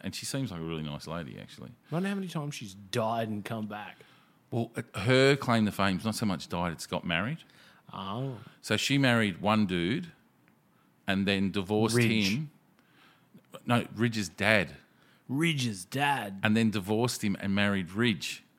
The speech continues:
Speaker 2: Oh.
Speaker 1: Or it might be the other way
Speaker 2: It's the only
Speaker 1: round.
Speaker 2: two names I know off that show, <laughs> by the way.
Speaker 1: Yeah.
Speaker 2: And then there was a mean old lady.
Speaker 1: Yeah, I don't know the mean old lady.
Speaker 2: Margaret
Speaker 1: I know the other.
Speaker 2: Thatcher.
Speaker 1: So,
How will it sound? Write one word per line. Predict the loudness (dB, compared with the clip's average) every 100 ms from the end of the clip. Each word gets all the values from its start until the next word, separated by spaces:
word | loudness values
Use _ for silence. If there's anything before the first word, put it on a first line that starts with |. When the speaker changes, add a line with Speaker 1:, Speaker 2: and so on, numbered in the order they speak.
| -8
Speaker 2:
Oh. | 4 6 6 4 -4 0
Speaker 1:
Or | 2
it | 4
might | 2 4
be |
the | 4 4
other | 2 2
way | 0
Speaker 2:
It's | 2
the | 4
only | 4
Speaker 1:
round. | 2
Speaker 2:
two | 0 0
names | 0 -2
I | -2
know | -2 -6
off | -8
that | -6
show, | -4 -6 -2
<laughs> | 4
by | 4
the | 6 2
way. | 2 0 -2
Speaker 1:
Yeah. | -6 -14 -6
Speaker 2:
And | 2
then | 6
there | 6
was | 4 2
a |
mean | 0 0
old | 0 -2
lady. | -6 -8 -10 -16 _ _ _ _ _ _ _ _ _ _
Speaker 1:
Yeah, | -10 -8
I |
don't | -8
know | -10
the | -12
mean | -12 -12
old | -6
lady. | -2
Speaker 2:
Margaret | 0 0 -4 -8 -12 _ _ -4
Speaker 1:
I |
know | -2 0 -2 -4
the | 0
other. | 0 0
Speaker 2:
Thatcher. | -4 -8 -18 -20 -20
Speaker 1:
So, | -2 -2